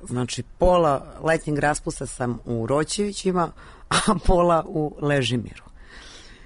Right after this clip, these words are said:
Ako ostane nešto vremena, desetak dana odemo na more, ako ne, nikom ništa, jer meni je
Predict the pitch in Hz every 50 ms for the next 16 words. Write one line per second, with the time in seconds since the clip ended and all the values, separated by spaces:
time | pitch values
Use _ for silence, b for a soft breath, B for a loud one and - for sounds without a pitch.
0 | B B B B B B B - - 117 143 156 156 - - 165 165 - - -
1 | 185 170 147 139 143 147 143 - - 139 123 131 139 156 165 165 156 156 151 147
2 | 143 139 - - 135 139 139 139 - - 151 147 135 - 139 120 120 123 127 135
3 | 139 135 127 123 123 120 120 117 110 107 104 104 101 101 107 123 147 156 156 147
4 | 135 120 - - - 127 123 131 135 127 127 131 131 - - 98 101 113 127 151
5 | 151 - - - 135 127 123 120 117 117 - 127 127 123 123 127 123 120 113 110
6 | 107